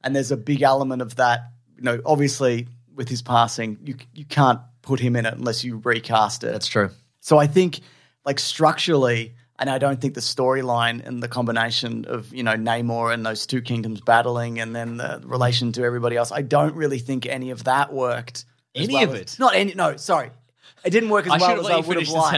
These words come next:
Speaker 2: sentence.
Speaker 1: Yeah.
Speaker 2: I should've let you
Speaker 1: And I
Speaker 2: finish the
Speaker 1: think
Speaker 2: sentence.
Speaker 1: it's, like, f-, it's, f-, it's long. It
Speaker 2: It is
Speaker 1: feels
Speaker 2: long.
Speaker 1: long.
Speaker 2: Uh-huh.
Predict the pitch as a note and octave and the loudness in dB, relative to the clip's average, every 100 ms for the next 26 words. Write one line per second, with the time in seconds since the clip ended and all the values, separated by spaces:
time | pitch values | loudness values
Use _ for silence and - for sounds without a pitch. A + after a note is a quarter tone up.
0 | A#2+ A#2+ E3 C#3+ A#2+ F3 D3+ A3 E3+ D#3 | -2 -2 0 0 -4 -8 -8 -10 -10 -10
1 | C3+ B2+ F#3 F#3+ F#3 G3+ F#3+ F#3 - F3+ | -12 -6 0 2 2 -2 -2 -6 0 0
2 | F3 - - - _ G3+ D3+ - - C3+ | 0 -4 -18 -18 _ -18 -18 -18 -20 -20
3 | - C3+ D#3+ D3+ D#3+ F3+ D#3+ A#2+ A#2+ D3+ | -20 -16 -8 2 6 6 4 -2 -12 -6
4 | G3+ G3+ B3 C#4 G3+ A#3 C#4+ D#4 D3+ A#2+ | -4 0 2 2 2 2 2 2 -6 -10
5 | F3 D#3+ D#3 | -6 -4 -6